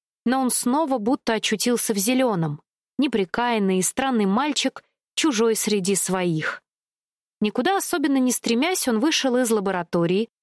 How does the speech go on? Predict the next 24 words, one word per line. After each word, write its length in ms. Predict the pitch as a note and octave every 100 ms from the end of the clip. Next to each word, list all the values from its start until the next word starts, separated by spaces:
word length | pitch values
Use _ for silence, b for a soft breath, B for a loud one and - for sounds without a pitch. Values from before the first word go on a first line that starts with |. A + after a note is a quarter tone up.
| _
надвинув 480 | G3+ G3 A#3 F4 D4+
шарф 420 | - - D4+ E4+
до 140 | G3 A3
самых 500 | - B3+ A3+ A3 F3+
глаз. 540 | F#3 F#3 D3+ - - _ _ _ _
Снег 400 | - - A3+ G#3+
снова 400 | - B3+ C#4 A3+
растаял, 640 | F3+ F3+ - D4+ C#4+ C4+ - _ -
но 80 | A3
падал 320 | E4+ E4+ D4
с 120 | -
неба 320 | C4 D#4+ D4+
лёгкими 600 | C#4 A#3 B3+ - - D4
влажными 540 | A3+ G#3 G#3+ G#3 G#3+ G3
хлопьями, 720 | - F#3+ F3 E3 E3+ E3 E3 _ _
которые 400 | - F#3+ G3 F#3
тут 220 | F3 G#3+
же 140 | E3 F#3
таяли 400 | A3+ A#3+ G#3 F#3
и 120 | F3+
оседали 460 | E3+ F#3+ F#3+ A3+
влагой 420 | F#3+ F#3+ G#3 F#3+ G3+
на 200 | A3 B3+
одежде. 500 | B3 C4 D3+ -